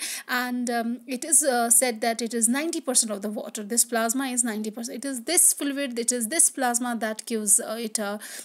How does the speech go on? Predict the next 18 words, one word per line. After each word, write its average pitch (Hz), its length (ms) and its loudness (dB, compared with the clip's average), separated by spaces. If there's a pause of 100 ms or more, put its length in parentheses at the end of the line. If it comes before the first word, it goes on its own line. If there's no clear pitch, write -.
(120)
you 220 180 -4
know, 233 220 -6 (180)
flow, 214 540 4
and 214 340 -4
that 208 180 -4
gives 202 220 -2
it, 214 180 -6
uh, 196 300 0
makes 220 380 2
it 226 120 -6
into 226 320 -2
the 202 160 -4
category 214 540 -4
of 208 160 -8
a 247 60 -2
liquids, 208 560 0
right? 302 220 -6 (340)
And 302 280 -2